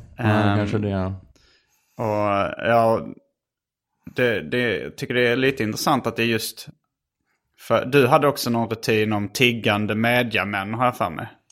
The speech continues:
Speaker 1: Aha, okej. Ja, men det, ja, det kan jag nog ha haft, men det tror jag är en sån, då måste du ha råkat se den här, typ, enda gången jag testade den.
Speaker 2: Ja, det kanske det
Speaker 1: Nästan.
Speaker 2: var.
Speaker 1: Ja, mm.
Speaker 2: <laughs> Men vad handlade den spaningen om?
Speaker 1: Ja, men det var inte så roligt, det var bara så lite tråkigt skämt om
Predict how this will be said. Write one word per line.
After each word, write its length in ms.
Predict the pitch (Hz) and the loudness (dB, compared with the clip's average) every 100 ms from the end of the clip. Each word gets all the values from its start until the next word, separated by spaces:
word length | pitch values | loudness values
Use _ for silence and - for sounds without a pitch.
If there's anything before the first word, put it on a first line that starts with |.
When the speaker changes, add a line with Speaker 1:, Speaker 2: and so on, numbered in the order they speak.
| _ _ _ _ 120 | _ _ _ _ -10
Speaker 1:
Aha, 520 | 113 135 147 120 101 | -6 -2 -2 -2 -2
okej. 480 | 110 - 127 92 107 | -6 -6 -4 -2 -2
Ja, 180 | 123 | 0
men 140 | 131 135 | 0 -2
det, 100 | 135 | -4
ja, 200 | - 131 | -2 -2
det 100 | 139 | -2
kan 220 | 139 - 131 | -4 -4 -2
jag 100 | 117 | 0
nog 80 | |
ha 80 | 95 | 0
haft, 180 | 90 - | 0 0
men 180 | 107 110 | -2 2
det 140 | 113 | 0
tror 220 | 110 117 | 2 0
jag 60 | 104 | 0
är 40 | 98 | -2
en 60 | |
sån, 360 | 95 98 95 107 | -4 -4 -6 -4
då 80 | 110 | -4
måste 220 | 107 98 | -4 -2
du 40 | |
ha 60 | 95 | -2
råkat 240 | 95 98 | -2 -4
se 240 | - 107 101 | -4 -2 -2
den 160 | 90 | -4
här, 240 | 87 85 82 - | -4 -6 -8 -10
typ, 160 | - - | -6 -4
enda 260 | 95 90 | -2 -2
gången 180 | 90 90 | -2 -2
jag 120 | 90 | -4
testade 440 | - 101 - 92 85 | -4 -6 -4 -4 0
den. 160 | 151 | 4
Speaker 2:
Ja, 180 | 151 160 | 6 6
det 80 | 117 | 4
kanske 300 | 98 175 180 | 4 4 4
det 60 | |
Speaker 1:
Nästan. 120 | 165 117 | 4 4
Speaker 2:
var. 260 | - 165 | 4 2
Speaker 1:
Ja, 240 | 98 98 98 147 | 2 0 -2 -2
mm. 140 | 104 107 | 2 4
Speaker 2:
<laughs> 20 | |
Men 100 | 135 | 6
vad 100 | 135 | 6
handlade 380 | 143 139 131 131 | 6 6 4 4
den 180 | 131 120 | 0 0
spaningen 580 | - 135 139 123 101 95 | 2 2 4 0 -4 -6
om? 140 | 107 | -6
Speaker 1:
Ja, 60 | - | 0
men 100 | 107 | 4
det 100 | 110 | 6
var 400 | 110 110 107 107 | 8 8 8 4
inte 200 | 98 - | 0 -2
så 100 | 101 | 0
roligt, 220 | 98 92 | 0 2
det 60 | 101 | 2
var 120 | 98 | 2
bara 120 | 92 | 2
så 80 | 92 | 0
lite 140 | 87 | -2
tråkigt 720 | 85 95 92 - 87 - - - | -2 -2 -2 -2 -6 -8 -20 -12
skämt 540 | - 92 90 87 - | -2 0 0 -4 -8
om 460 | 55 82 85 82 | -6 -4 -4 -8